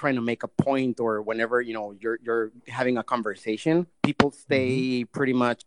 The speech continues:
Speaker 1: behind and, and they can't really explain themselves. And, and that, and that's because they don't,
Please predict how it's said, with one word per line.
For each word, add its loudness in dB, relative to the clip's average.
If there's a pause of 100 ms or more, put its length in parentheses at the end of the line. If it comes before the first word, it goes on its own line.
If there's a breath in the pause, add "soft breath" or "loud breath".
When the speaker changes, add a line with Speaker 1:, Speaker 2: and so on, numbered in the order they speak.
Speaker 1:
behind 2
and, 2
and 2
they 6
can't 0
really 2 (880)
explain 4
themselves. 0
And, 2
and 6
that, 6
and 0
that's 2
because -2
they 2 (100)
don't, 4